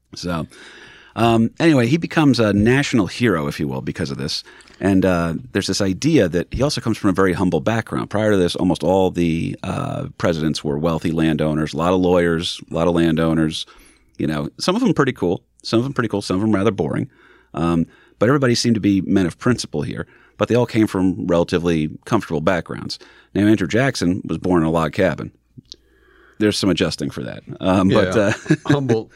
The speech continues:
Speaker 2: humble background and, uh, kind of a self-made guy, entered the military, did well for himself in the military,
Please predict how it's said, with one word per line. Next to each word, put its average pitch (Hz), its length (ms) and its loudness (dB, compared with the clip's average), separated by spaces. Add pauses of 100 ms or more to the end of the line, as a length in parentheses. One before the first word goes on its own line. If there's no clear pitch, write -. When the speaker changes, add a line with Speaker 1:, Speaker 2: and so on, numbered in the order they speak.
Speaker 2:
humble 123 300 2
background 95 760 2
and, 85 280 4
uh, 87 320 0 (440)
kind 110 200 2
of 90 60 -4
a 90 60 0
self-made 92 600 2
guy, 104 400 2 (260)
entered 98 320 0
the 90 80 2
military, 98 680 2
did 92 220 0
well 98 200 2
for 98 140 -2
himself 90 400 0
in 85 100 2
the 82 40 0
military, 107 720 2